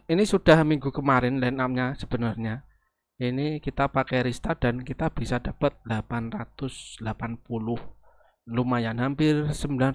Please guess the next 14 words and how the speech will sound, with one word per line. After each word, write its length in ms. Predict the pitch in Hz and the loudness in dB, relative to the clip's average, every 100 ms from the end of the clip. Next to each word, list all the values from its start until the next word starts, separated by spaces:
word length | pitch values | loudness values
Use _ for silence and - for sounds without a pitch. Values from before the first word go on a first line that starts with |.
| 139 | 0
ratus 320 | 131 113 - | -2 -8 -10
tuh 160 | 107 107 | -12 -14
guys. 160 | - - _ _ _ _ _ _ | -16 -20 _ _ _ _ _ _
Ini 240 | 131 147 139 | -2 0 2
hampir 160 | 143 135 | 2 0
semua 560 | - 139 139 139 139 135 | -2 -4 -2 0 0 0
line 240 | 135 143 | 0 0
up. 240 | 151 143 - _ _ _ _ _ _ _ _ _ _ _ | 0 0 -4 _ _ _ _ _ _ _ _ _ _ _
Ya 160 | 127 | -2
bukan 400 | 123 131 143 135 | 0 2 4 4
semua 320 | 135 131 139 156 | 0 0 2 2
line 160 | 202 | 2
up 160 | 175 - | -2 -2
sih, 160 | 170 | -4